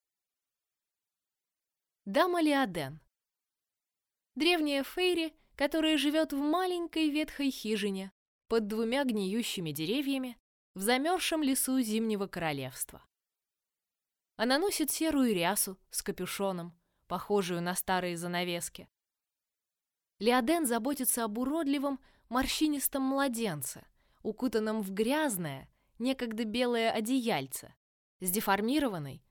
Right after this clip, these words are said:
слишком большой для его тельца головой, крошечными сморщенными конечностями и нездорово синей кожей.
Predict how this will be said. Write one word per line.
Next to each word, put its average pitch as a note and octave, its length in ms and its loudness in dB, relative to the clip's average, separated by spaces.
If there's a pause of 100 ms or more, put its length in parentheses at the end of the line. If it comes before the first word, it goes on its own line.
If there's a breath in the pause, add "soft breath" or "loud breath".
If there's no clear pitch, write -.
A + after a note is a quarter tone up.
(240)
слишком A3 480 0
большой G3 380 0
для E3+ 160 -4
его F3+ 160 -4
тельца G3 380 -2
головой, F3+ 560 -2 (560)
крошечными C4+ 560 0
сморщенными A#3+ 600 -2
конечностями B3+ 920 -4 (420)
и A#3 120 -4
нездорово B3+ 640 2
синей C#4+ 420 -4
кожей. C#3+ 600 -6